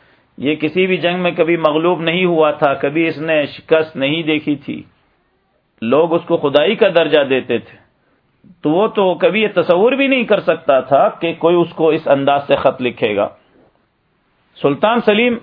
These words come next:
اول رحمہ اللہ تعالی نے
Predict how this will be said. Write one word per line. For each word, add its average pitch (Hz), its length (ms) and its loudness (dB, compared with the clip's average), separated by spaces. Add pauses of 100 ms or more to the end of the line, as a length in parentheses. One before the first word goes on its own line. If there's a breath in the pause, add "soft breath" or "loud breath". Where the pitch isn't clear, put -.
(300)
اول 160 340 2
رحمہ 165 400 2
اللہ 160 440 2
تعالی 131 520 2
نے 156 220 -2